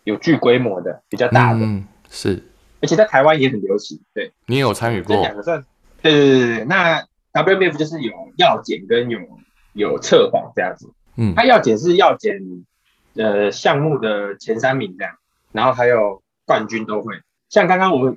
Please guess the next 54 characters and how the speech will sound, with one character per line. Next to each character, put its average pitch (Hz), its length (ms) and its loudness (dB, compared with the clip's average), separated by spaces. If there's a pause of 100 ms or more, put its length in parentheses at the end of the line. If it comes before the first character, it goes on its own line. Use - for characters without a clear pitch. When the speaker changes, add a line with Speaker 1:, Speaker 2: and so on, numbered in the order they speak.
(140)
Speaker 1:
我 113 240 -6
去 180 220 -6
比 107 160 -8
的 98 120 -12
那 127 100 -6
个 123 120 -2
I 127 140 -4
F 107 80 -8
B 113 100 -4
B 107 120 -10
有 107 100 -6
没 101 60 -14
有？ 92 120 -12
它 196 140 -2
也 120 160 0
会 165 100 2
有 107 120 2
随 104 200 -2
机 120 160 -8
的 107 120 -2
药 110 200 -6
检， - 160 -20 (220)
它 147 160 -2
也 110 240 2
是 117 400 -4
奥 151 140 2
委 104 120 0
会 110 400 -2
哇 120 160 -2
达 - 240 -14
那 104 60 -14
边 104 180 -10
会 110 80 -6
来 92 80 -12 (180)
药 90 200 -8
检 - 240 -16
这 - 80 -18
样。 - 140 -18
Speaker 2:
对。 - 140 -20
Speaker 1:
但， 156 120 4
但 160 120 4
是 160 100 -2
另 160 180 -2
外 143 140 2
一 139 40 -2
个 - 140 -2
I 131 100 0
F 127 80 -6
B 120 140 -10
B 120 60 -20
Pro 120 180 -10
League 113 260 -4
就 107 80 -6
是 104 300 -6